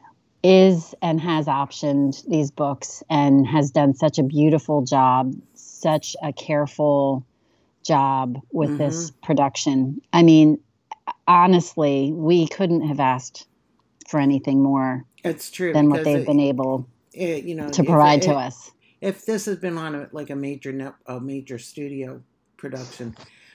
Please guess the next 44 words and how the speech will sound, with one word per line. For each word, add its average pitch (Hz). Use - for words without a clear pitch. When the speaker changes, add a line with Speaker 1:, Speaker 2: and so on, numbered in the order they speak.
Speaker 2:
we 175
probably 143
wouldn't 139
see, 139
seen 131
half 131
of 127
what 127
we've 117
seen 120
from 127
the, 117
the 120
movie. 117
You 151
know, -
it 185
Speaker 1:
It's 180
Speaker 2:
would -
have 185
Speaker 1:
just -
Speaker 2:
been, 156
Speaker 1:
so 180
Speaker 2:
it 165
would, 160
Speaker 1:
beautifully 151
Speaker 2:
if 135
Speaker 1:
done. 139
Speaker 2:
things 196
would 185
have 156
been 156
combined, 180
and 151
it 127
would 139
be, 151
yeah, 151
I -
don't 127
think, -
yeah. 180
Speaker 1:
It 415
would, 415